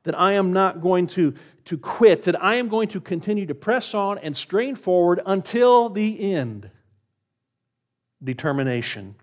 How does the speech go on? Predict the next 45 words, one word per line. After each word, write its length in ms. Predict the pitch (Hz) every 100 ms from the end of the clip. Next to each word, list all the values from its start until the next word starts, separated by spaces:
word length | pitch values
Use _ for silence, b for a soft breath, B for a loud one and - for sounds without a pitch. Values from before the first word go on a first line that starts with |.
| _ _ B B
I 80 | -
also 460 | 151 165 240 - 214
think 220 | 214 185
of 100 | 151
Nehemiah. 640 | 170 165 143 123 95 85 98 _ _ _ _ _ -
Nehemiah 560 | 175 196 190 214 220 208
coming 320 | 226 214 196
out 140 | 190
of 80 | 156
captivity, 600 | - 185 - 214 220 196 B B 151
God 220 | 190 226
has 120 | 175
provided 420 | - 160 208 190
an 60 | 180
opportunity 520 | 208 185 - 214 226
for 140 | 214
him 180 | 196 208
to 60 | 175
go 160 | 185
back 260 | 202 208 208
to, 160 | 175 147 B B
to 100 | 165
Jerusalem 640 | 147 180 240 - 226 220
and 140 | 165
to 100 | -
re-strengthen 720 | 160 220 233 - 214 220 226
the 100 | 208
city 320 | 160 - 233 233
and 100 | 170
to 100 | 151
rebuild 460 | 196 202 208 226
the 80 | 180
walls, 460 | 160 190 240 233 - B B
and 80 |
he's 160 | 262 233
even 180 | 247 240
financed 580 | - 262 285 208 214 233
it 100 | 226
through 140 | 247
the 80 | 254
king 320 | - 302 302
of 100 | 285
the 120 | 294
other 140 | 285 294
country. 600 | 294 320 320 349 285